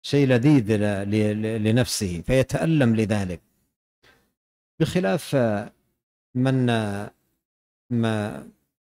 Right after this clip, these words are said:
من لا عناية له ب-، ب-، بهذا الأمر ولا تذوق له لهذا الأمر، لا يجد ألما، لا يجد ألما. الآن ترى بعض الناس، يعني،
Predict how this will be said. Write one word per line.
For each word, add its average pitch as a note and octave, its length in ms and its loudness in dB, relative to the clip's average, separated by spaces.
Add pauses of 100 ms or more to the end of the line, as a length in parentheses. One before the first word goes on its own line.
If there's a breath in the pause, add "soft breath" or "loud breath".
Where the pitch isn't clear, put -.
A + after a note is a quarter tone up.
من C3 180 4
لا D#3 120 4
عناية C3 480 4
له G#2+ 300 0
ب-، G#2+ 280 0 (100)
ب-، G#2+ 340 -2
بهذا A2 320 0
الأمر G#2+ 340 -2
ولا C3+ 220 2
تذوق A#2+ 680 -2 (200)
له A#2 300 -2
لهذا A2 340 -2
الأمر، D3 320 -6
لا F#3+ 220 -4
يجد G#2+ 320 -2
ألما، G2+ 420 0 (960)
لا C#3 180 2
يجد A#2 240 0
ألما. G2 320 -4
الآن D3 440 -2
ترى C#3 240 0
بعض B2+ 280 -2
الناس، G2+ 680 -4 (1500)
يعني، G#2 760 0